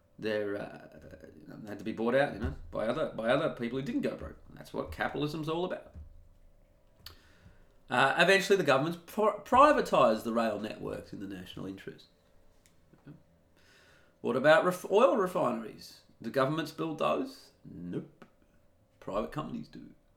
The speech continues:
Private companies build it. Governments then take them in the national interest. They privatise them, but, uh, uh, they, uh,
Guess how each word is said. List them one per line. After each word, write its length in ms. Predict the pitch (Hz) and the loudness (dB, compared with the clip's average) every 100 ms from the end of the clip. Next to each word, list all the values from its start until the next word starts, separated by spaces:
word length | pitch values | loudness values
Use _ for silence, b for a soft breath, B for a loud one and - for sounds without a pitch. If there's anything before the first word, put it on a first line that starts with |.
| _ _ _ _ _ _ _ _ - | _ _ _ _ _ _ _ _ -12
Private 540 | - 120 151 165 - | 0 2 2 0 -6
companies 400 | - - - - - | -16 -18 -20 -20 -20
build 220 | - - | -20 -20
it. 60 | - _ _ _ | -20 _ _ _
Governments 640 | 143 151 117 - - - - b b b b b 104 | 4 4 2 -6 -16 -20 -20 b b b b b -8
then 180 | 120 104 | -6 -4
take 240 | - 123 | -2 -2
them 100 | 98 92 | -4 -10
in 60 | |
the 60 | 95 | -8
national 340 | 101 - - | -8 -8 -8
interest. 360 | 339 - - - - _ _ _ _ _ - | -8 -8 -16 -18 -20 _ _ _ _ _ -20
They 60 | - | -20
privatise 640 | - - 95 - 180 - - | -14 -12 -12 -4 -4 -4 -8
them, 160 | - | -18
but, 320 | 87 - - - | -18 -18 -14 -12
uh, 880 | - - _ _ _ _ _ - | -14 -20 _ _ _ _ _ -10
uh, 360 | 95 104 104 104 | -8 -4 -6 -4
they, 440 | 107 104 101 101 | 0 0 0 -2
uh, 140 | 95 | -4